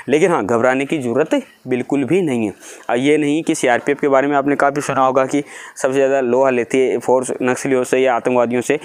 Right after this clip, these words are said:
तो आपको भी आगे जाके इनसे लोहा लेना पड़ेगा। तो ऐसा नहीं है, आपकी जो duties होती है, कुछ मायने में जो सीआरपीएफ़ के जो लड़के हैं, उनसे थोड़ी सी कम होती है, अलग से आपकी बटालियनें होती है,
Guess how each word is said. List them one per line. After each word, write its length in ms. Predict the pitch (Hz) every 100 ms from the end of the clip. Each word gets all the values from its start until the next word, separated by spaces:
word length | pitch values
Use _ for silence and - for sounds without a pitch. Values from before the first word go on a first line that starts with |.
| - - -
तो 60 |
आपको 360 | - 123 - 131
भी 120 | 131
आगे 200 | 117 120
जाके 320 | 117 113 147 - _
इनसे 220 | 117 117 127
लोहा 200 | 120 123
लेना 220 | 117 120
पड़ेगा। 380 | 113 104 135 170 - - - -
तो 100 | -
ऐसा 240 | 131 123 135
नहीं 280 | 113 117 143
है, 120 | 214 _ -
आपकी 220 | 113 -
जो 100 | 160
duties 320 | 160 151 185 170
होती 200 | 139 190
है, 60 |
कुछ 220 | 220 190
मायने 260 | 156 135 151
में 140 | 190 247 - _ _ _ _ _ _ - -
जो 100 | 135
सीआरपीएफ़ 440 | 131 139 127 147 143
के 80 |
जो 120 | 151 165 - - -
लड़के 320 | 117 135 - 160
हैं, 180 | 107 -
उनसे 340 | 123 117 170 226 - -
थोड़ी 120 | 123 131
सी 100 | 135
कम 180 | 135
होती 220 | 135 123 165
है, 60 |
अलग 260 | - 131 139
से 120 | 151
आपकी 180 | 131 135
बटालियनें 460 | 113 113 117 139
होती 220 | 147 -
है, 80 | 165